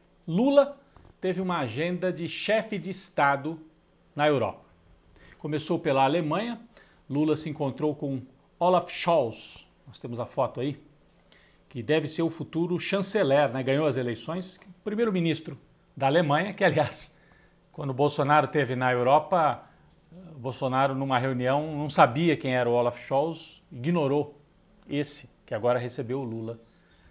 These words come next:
na Alemanha. Depois Lula foi a Bruxelas, na Bélgica, que é a sede do, da Europa, né? Da Europa Unificada, Parlamento Europeu, participou de vários debates, foi aplaudido de pé no Parlamento Europeu, também temos essa cena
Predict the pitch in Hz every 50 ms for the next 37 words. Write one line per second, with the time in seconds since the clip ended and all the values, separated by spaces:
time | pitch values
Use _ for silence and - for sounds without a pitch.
0 | _ _ - 123 120 131 143 147 135 117 101 90 87 - _ _ _ _ _ _
1 | - - - _ _ - - - 196 208 214 175 160 185 208 214 214 208 202 -
2 | - 202 202 196 190 185 180 180 175 156 139 170 185 180 - - - 190 175 165
3 | 139 113 104 - - - - - - - _ _ _ _ _ _ _ _ - 117
4 | 104 127 165 165 147 120 110 117 - 113 - - 151 143 151 - - 175 165 165
5 | 147 165 156 151 170 165 165 160 156 147 - - - - _ _ _ _ _ _
6 | _ - - - 247 269 220 170 160 151 - 151 139 151 175 175 147 143 139 135
7 | 147 151 147 151 143 135 131 - 127 - - 175 185 185 131 120 110 - - _
8 | _ _ _ _ - 165 156 151 151 139 147 160 160 - 156 139 135 127 123 123
9 | - - 170 185 196 190 190 - - _ _ _ _ _ _ _ _ _ _ _
10 | _ _ _ _ _ _ - 143 131 - - - 110 - 151 143 123 127 135 135
11 | 120 120 - - 123 107 120 156 185 180 - - - 208 202 185 196 - 170 135
12 | 123 117 104 156 190 175 151 135 196 - - - _ 175 165 175 185 180 175 170
13 | - - 170 170 165 151 127 127 135 131 135 143 139 147 139 - - 143 147 143
14 | - 131 139 139 135 147 143 127 123 127 123 110 - - 117 - - - 151 151
15 | 151 156 - -